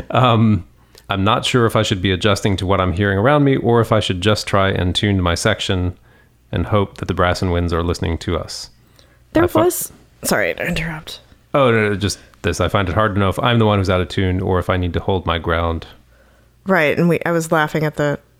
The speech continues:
Speaker 2: the phrase "hold my ground" 'cause I've seldom seen that work out in an orchestral context.
Speaker 1: Well, what about a section holding its ground?
Speaker 2: Yeah, but how are you gonna, I mean, like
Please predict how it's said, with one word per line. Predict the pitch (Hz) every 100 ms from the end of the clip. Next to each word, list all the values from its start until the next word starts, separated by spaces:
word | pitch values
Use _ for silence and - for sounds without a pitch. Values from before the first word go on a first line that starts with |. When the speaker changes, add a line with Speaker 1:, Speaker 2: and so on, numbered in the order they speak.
| _ _ - _ _ _ -
Speaker 2:
the | 202
phrase | - 190 175 -
"hold | 185 170
my | 170 160
ground" | 165 156 156 156 170
'cause | - 160 - - _ _ _ _ _ _ _
I've | 180 156 - _ -
seldom | - - 165 165 170
seen | - 156
that | 151 -
work | 160 160
out | 165 156 - -
in | -
an | 175 165 151 170
orchestral | 180 175 175 - 160
context. | - 170 170 165 170 - - - - - - -
Speaker 1:
Well, | 120
what | 127
about | 110 95
a |
section | - - 110 - - 92
holding | 90 95 87 85
its | 85 -
ground? | - - - - - - - - - _ _ _
Speaker 2:
Yeah, | 190 180
but | 170
how | 170
are | 180
you | 165
gonna, | 160 127
I |
mean, | 175
like | 165 160